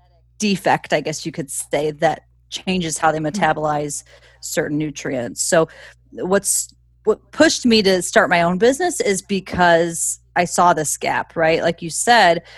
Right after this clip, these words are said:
Speaker 1: we're here talking to athletes, but everything seemed to be so separated for me. And what I found with working with clients was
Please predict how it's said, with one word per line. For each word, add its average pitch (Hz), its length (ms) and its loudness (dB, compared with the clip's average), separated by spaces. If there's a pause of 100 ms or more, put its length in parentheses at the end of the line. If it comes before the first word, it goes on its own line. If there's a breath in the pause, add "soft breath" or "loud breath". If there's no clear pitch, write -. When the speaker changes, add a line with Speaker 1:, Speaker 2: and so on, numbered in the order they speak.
(140 loud breath)
Speaker 1:
we're 185 140 0
here 175 240 -2
talking 160 340 -2
to 135 140 -4
athletes, 175 640 -2
but 170 180 0 (400 soft breath)
everything 233 420 2
seemed 196 420 -2
to 190 100 -4
be 180 100 -2
so 175 180 -2
separated 185 580 0
for - 160 -6
me. 294 220 2
And 202 140 -4
what 185 100 2
I 175 180 4
found 180 360 0
with 180 160 -6
working 175 260 -6
with 160 200 -8
clients 214 580 0
was 175 260 0